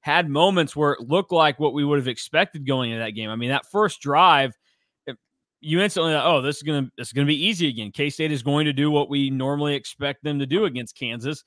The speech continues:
Things kinda cooled off. They got things figured out, though, and they were able to get scores when they absolutely had to have them, which was a significant deal.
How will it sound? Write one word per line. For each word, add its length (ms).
Things 220
kinda 260
cooled 320
off. 320
They 100
got 320
things 240
figured 360
out, 240
though, 300
and 300
they 120
were 120
able 260
to 60
get 240
scores 480
when 120
they 140
absolutely 580
had 180
to 80
have 260
them, 160
which 160
was 180
a 60
significant 640
deal. 400